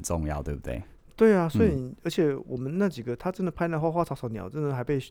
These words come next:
Speaker 2: 曾经就是有被 Instagram 选上
Speaker 1: 嗯。
Speaker 2: 今日拍最好的一，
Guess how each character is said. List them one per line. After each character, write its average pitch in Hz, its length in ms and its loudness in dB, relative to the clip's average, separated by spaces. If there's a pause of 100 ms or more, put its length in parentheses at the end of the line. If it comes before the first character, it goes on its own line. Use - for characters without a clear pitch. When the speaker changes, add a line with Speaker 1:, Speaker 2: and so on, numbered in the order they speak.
(140)
Speaker 2:
曾 131 180 -6
经 147 120 -4
就 156 100 -8
是 156 100 -4
有 127 80 0
被 110 200 -6
Instagram 131 560 -2
选 98 320 -4
上 123 300 -4
Speaker 1:
嗯。 139 220 8
Speaker 2:
今 139 280 0
日 131 160 -4 (180)
拍 139 180 -2
最 139 200 0
好 92 160 -4
的 113 60 -8
一， 120 80 -8